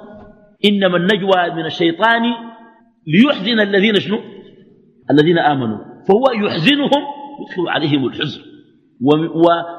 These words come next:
"ولا يتناجى اثنان دون الآخر من أجل أن ذلك شنو؟ يحزنه". فالحزن أصله من الشيطان، لكن ربنا ما بيديك حزن وكذا. يمكن أن يقال عدم انبساط في الدنيا،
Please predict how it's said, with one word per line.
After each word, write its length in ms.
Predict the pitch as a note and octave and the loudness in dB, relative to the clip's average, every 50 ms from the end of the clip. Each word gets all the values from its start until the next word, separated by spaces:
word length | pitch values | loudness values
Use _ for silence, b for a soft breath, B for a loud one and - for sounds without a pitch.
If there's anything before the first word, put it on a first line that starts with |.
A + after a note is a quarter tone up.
| - - | -2 0
"ولا 180 | D#3+ F3 G#3+ A#3 | 2 2 2 2
يتناجى 460 | G#3+ - G#3+ G#3 G#3+ A3 E3+ G3+ - | 0 -2 0 0 0 0 0 -2 -6
اثنان 460 | E3+ - F#3+ G#3 G#3 G#3 G#3 G3+ F3 | -8 -6 -2 -2 -2 0 -2 -4 -4
دون 180 | D3+ E3+ F3 F3 | -4 -2 0 0
الآخر 460 | E3+ F3 G#3 A3 - - G#3+ G3+ G3 | 0 -2 -4 -6 -6 -6 -4 -2 0
من 240 | F3+ F3 F3 F3 - | 0 0 0 0 -2
أجل 240 | F3+ D#3+ D3 D#3 F#3+ | -2 -2 0 -2 -2
أن 200 | - F#3 F#3+ G3 | 0 0 0 2
ذلك 420 | G#3 G#3 C4 D4 C#4 B3+ - A3 | 2 2 2 2 0 -2 -2 -4
شنو؟ 220 | G3+ - F#3+ A#3 A#3 - - - - - _ _ _ _ _ _ - | -4 -4 -6 -8 -8 -10 -14 -20 -20 -20 _ _ _ _ _ _ 0
يحزنه". 500 | D3+ A3 - - G3+ A#3 E4 D#4+ D4+ A3+ - F3+ B2+ - - - - - - - - - - - _ _ _ _ _ - | 2 2 2 2 2 2 2 2 0 0 0 0 -2 -4 -10 -16 -18 -18 -20 -20 -20 -20 -20 -20 _ _ _ _ _ -8
فالحزن 320 | D#3+ D#3+ - - G#3+ F#3+ G#3 | -8 -8 -6 -6 -6 -4 -4
أصله 260 | - F#3+ - F#3+ D#3 | -6 -6 -6 -6 -6
من 60 | C#3+ | -6
الشيطان، 440 | B2+ - - B2+ B2+ C#3+ C3+ A#2+ G2 - - - - - - - - - | -4 -4 -4 -2 -2 -2 -2 -4 -4 -8 -12 -20 -20 -20 -20 -12 -6 -6
لكن 200 | C#3+ C#3 - G#3+ | -4 -2 -2 -2
ربنا 300 | A#3+ G#4+ G#3 G3+ G3+ G3 | -2 -2 -4 -6 -4 -4
ما 180 | G#3 A3 F#3+ F3+ | -4 -4 -4 -4
بيديك 180 | D3 F3 F3+ | -2 -4 -4
حزن 520 | - - G#3 D#3+ E3+ G3+ - - - - - - - - - - - - _ _ _ - | 0 0 0 2 2 0 -4 -6 -12 -16 -18 -20 -20 -20 -20 -20 -20 -20 _ _ _ -4
وكذا. 300 | B2+ C3 - E3+ C3 A2 - - - - - - - | -4 -2 0 -2 -2 -4 -8 -18 -20 -20 -18 -6 -2
يمكن 240 | B3+ C#4+ - - B3 | -2 -2 0 -2 -4
أن 140 | - E3+ D#3+ | -2 -2 -2
يقال 380 | D#3 D3 - - F3+ G3 G#3+ G#3+ - - - - - - - - - - - - - | -2 -2 0 2 2 2 0 -2 -8 -14 -20 -20 -20 -20 -20 -20 -20 -20 -8 -2 0
عدم 240 | C3 E3+ D3+ E3 D3+ - C#3+ | 0 0 -2 -6 -12 -12 -10
انبساط 420 | C#3+ C3+ C#3 - - E3 D3+ - | -10 -10 -6 -4 -4 -4 -4 -6
في 100 | - C#3 | -8 -10
الدنيا، 320 | B2 A#2+ D3 D3+ D3 D#3 | -6 -4 -4 -4 -4 -4